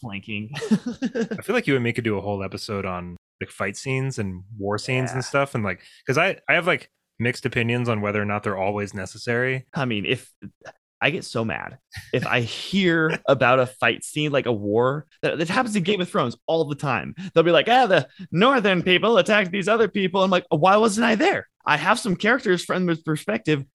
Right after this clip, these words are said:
Speaker 1: right in that area, right in the neck of the woods.
Speaker 2: Right.
Speaker 1: But no, I arrive right after the battle.
Speaker 2: No, it's like in, in Song of Ice and Fire, they kind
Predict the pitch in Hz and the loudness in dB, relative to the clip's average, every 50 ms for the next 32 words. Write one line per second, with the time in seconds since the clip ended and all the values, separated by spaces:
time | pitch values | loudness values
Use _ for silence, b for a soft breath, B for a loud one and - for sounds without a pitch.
0 | _ - 117 139 156 208 220 147 196 196 190 175 151 123 156 180 175 156 123 92 | _ -10 -4 2 2 2 4 4 0 0 0 0 2 2 4 4 6 4 4 4
1 | 90 123 170 196 180 175 175 175 175 - - 196 165 156 151 143 139 117 101 90 | 4 4 4 4 4 0 2 2 2 2 2 0 0 0 0 2 0 -2 -2 -4
2 | - - - 95 92 117 139 147 123 82 - - _ _ - 110 143 147 147 151 | -14 -14 -12 -8 -4 -2 0 0 0 -2 -4 -10 _ _ -2 0 2 4 6 6
3 | 156 147 143 113 110 127 127 127 120 117 - 113 107 101 95 87 76 62 52 131 | 6 4 4 2 2 2 4 4 4 2 0 -4 -4 -2 -2 -2 -4 -4 -2 0
4 | 135 135 131 - 143 139 139 139 131 120 117 127 139 131 120 - 143 139 143 139 | 0 0 2 0 -2 0 0 -2 -2 -2 -4 -2 -4 -4 -2 0 0 0 2 2
5 | 139 135 - 131 110 - 117 117 120 117 117 113 - 135 127 | 0 0 -2 -4 -2 0 0 2 2 0 0 0 0 -2 -2